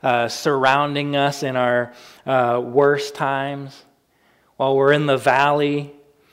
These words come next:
they're probably the ones causing the <laughs> valley, right? They're probably the ones casting the shadow of death.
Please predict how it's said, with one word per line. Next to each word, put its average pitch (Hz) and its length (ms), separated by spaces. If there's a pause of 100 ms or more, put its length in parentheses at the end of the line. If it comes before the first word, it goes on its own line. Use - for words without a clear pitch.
(140)
they're 156 160
probably 151 760 (200)
the 143 100
ones 139 320
causing 139 680
the 143 180
<laughs> 123 160
valley, 147 580
right? 135 320
They're 135 140
probably 139 340
the 127 120
ones 135 280
casting 135 560
the 131 80
shadow 135 640 (500)
of 143 220
death. 135 320